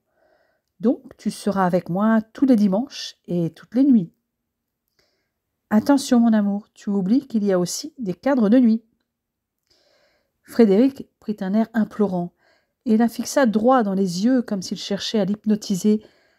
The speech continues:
avec ses yeux d'un bleu irréel. « S'il te plaît, fais tout ce que tu peux pour éviter un poste de nuit.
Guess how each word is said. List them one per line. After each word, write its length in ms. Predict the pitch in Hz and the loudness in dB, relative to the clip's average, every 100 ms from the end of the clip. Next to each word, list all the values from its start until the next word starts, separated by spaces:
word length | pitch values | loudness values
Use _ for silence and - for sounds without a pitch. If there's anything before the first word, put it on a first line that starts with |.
| _ _ | _ _
avec 360 | 165 196 190 | -4 -4 -4
ses 280 | - - 185 | -10 -8 -2
yeux 80 | 208 | 0
d'un 140 | 196 | 2
bleu 200 | 185 190 | 2 2
irréel. « 640 | 185 185 175 175 165 170 170 _ _ _ _ _ | 2 0 0 -2 -2 -6 -10 _ _ _ _ _
S'il 360 | - - 277 - | -14 -2 -2 0
te 80 | |
plaît, 320 | 220 - 170 _ _ _ _ _ _ _ _ | -4 -4 -10 _ _ _ _ _ _ _ _
fais 180 | _ 269 | _ -2
tout 200 | 254 - | -2 -4
ce 80 | 269 | -6
que 100 | 311 | -4
tu 220 | 277 277 | -2 0
peux 160 | 247 254 | 0 0
pour 220 | - 240 | 0 4
éviter 360 | 233 220 220 214 | 4 4 2 -2
un 80 | |
poste 340 | 190 233 226 - | 0 -4 -2 -2
de 140 | 208 | -2
nuit. 240 | 190 185 | -2 -6